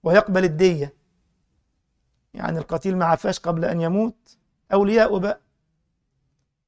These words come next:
ما فيش عفو، يبقى لابد أن يقتل، قصاص. طب هنعفو عن القصاص ونقبل الدية.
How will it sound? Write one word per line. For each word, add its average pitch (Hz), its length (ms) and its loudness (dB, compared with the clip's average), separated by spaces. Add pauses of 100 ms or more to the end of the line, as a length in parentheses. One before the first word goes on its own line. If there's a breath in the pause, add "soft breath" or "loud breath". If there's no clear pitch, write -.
(160)
ما 175 160 -2
فيش 202 240 -4
عفو، 165 400 -4 (160)
يبقى 156 200 -6
لابد 165 280 -2
أن 160 160 -4
يقتل، - 340 -8 (340)
قصاص. - 600 -6 (880)
طب 180 180 4
هنعفو 196 560 2 (440)
عن 185 200 4
القصاص 170 720 2 (220)
ونقبل 214 640 0 (680)
الدية. 180 480 -4